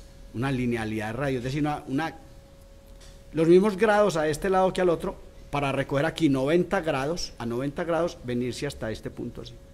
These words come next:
de esta manera. El acrílico llega hasta acá. Observe esto, por favor. Observe este, observe este triángulo, observe este acrílico, observe este triángulo aquí.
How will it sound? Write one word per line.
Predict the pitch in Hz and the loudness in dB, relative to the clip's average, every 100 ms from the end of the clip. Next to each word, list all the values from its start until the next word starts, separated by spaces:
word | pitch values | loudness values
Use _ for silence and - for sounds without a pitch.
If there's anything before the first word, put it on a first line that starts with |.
| - - - | -20 -20 -12
de | 107 | -10
esta | 113 | -6
manera. | 110 87 - - - - - - - - - - - - - - - - - - - | -6 -8 -12 -20 -20 -18 -16 -18 -18 -20 -18 -18 -18 -18 -18 -18 -18 -20 -20 -18 -16
El | 110 | -10
acrílico | 92 - 123 120 110 | -10 -6 -6 -4 -6
llega | 107 | -6
hasta | 113 98 | -8 -12
acá. | - - - - - - - - - - - - - - - - - | -14 -18 -18 -20 -20 -20 -18 -18 -18 -20 -20 -20 -20 -20 -20 -12 2
Observe | 175 - 180 202 | 2 4 2 2
esto, | 202 - 160 | 2 0 -4
por | 143 | -2
favor. | 120 104 87 - | -2 -4 -6 -10
Observe | 123 - 151 151 | -10 -6 -2 -2
este, | - 165 | -2 -4
observe | 139 117 160 165 | -4 -4 -2 -2
este | 170 180 | -2 -4
triángulo, | 170 156 120 104 107 | -2 -2 -2 -4 -8
observe | - 139 151 | -8 -8 -6
este | 151 | -6
acrílico, | 143 - 117 95 - - | -8 -6 -8 -8 -14 -18
observe | - 123 135 | -14 -10 -8
este | 143 | -10
triángulo | - 135 131 120 98 | -8 -6 -6 -6 -8
aquí. | - | -14